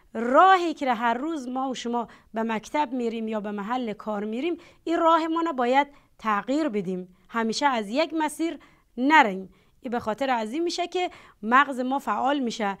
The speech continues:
دنبال راه‌های جدید هست،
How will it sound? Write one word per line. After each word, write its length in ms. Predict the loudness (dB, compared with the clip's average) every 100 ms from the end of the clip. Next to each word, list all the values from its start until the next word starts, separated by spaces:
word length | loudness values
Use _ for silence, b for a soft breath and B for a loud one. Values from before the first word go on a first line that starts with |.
| b b -8
دنبال 360 | -4 0 0
راه‌های 640 | 0 0 0 0 2 2 0 B B -8
جدید 420 | -6 -4 -6 -6
هست، 300 | -8 -8 -12